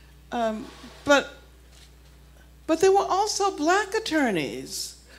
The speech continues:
who were committed, who had a history, um, in, in civil rights activism, like Howard Moore, um, Margaret Burnham, who is my closest friend in the world.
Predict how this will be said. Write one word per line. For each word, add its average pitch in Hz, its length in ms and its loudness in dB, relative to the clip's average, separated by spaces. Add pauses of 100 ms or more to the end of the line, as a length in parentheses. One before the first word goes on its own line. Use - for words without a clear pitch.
who 349 160 4
were 370 180 6
committed, 359 920 0 (480)
who 285 180 0
had 285 420 2 (180)
a 269 100 4
history, 277 800 2 (720)
um, 240 400 0
in, 277 400 0
in 277 140 0
civil 320 340 2
rights 349 320 0
activism, 170 640 -4
like 240 340 -2 (640)
Howard 302 440 4
Moore, 277 540 2 (200)
um, 165 400 -8
Margaret 254 640 4
Burnham, 240 580 4 (340)
who 233 520 -2 (560)
is 240 180 8
my 226 160 4
closest 285 640 2
friend 269 340 0
in - 40 -12 (120)
the 214 100 -4
world. 196 800 6